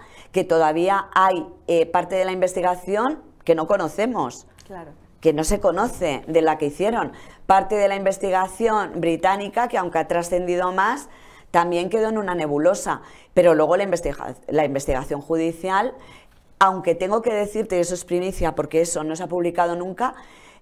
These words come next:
Speaker 1: el jurado no tuvo acceso a todos los documentos ni a todos los testigos. Y hubo un jurado popular, un jurado popular de once personas, once, que no tuvieron acceso a todo, o sea, les hacían salir de la sala.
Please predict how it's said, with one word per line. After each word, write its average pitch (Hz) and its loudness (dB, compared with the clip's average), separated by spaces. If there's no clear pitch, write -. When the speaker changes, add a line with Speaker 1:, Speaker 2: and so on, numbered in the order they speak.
Speaker 1:
el 196 2
jurado 185 2
no 214 -2
tuvo 214 0
acceso 214 -4
a 147 -2
todos 165 0
los 156 -2
documentos 160 -6
ni 185 -6
a 151 -6
todos 185 -2
los 196 -8
testigos. 143 -8
Y 190 0
hubo 220 2
un 233 -2
jurado 190 0
popular, 170 0
un 247 -2
jurado 202 2
popular 175 0
de 170 -2
once 208 -6
personas, 175 -6
once, 170 -2
que 220 6
no 226 0
tuvieron 226 0
acceso 233 -8
a 175 0
todo, 196 2
o 180 -4
sea, 175 -4
les 170 0
hacían 202 -8
salir 214 -4
de 214 -6
la 151 -2
sala. 123 -12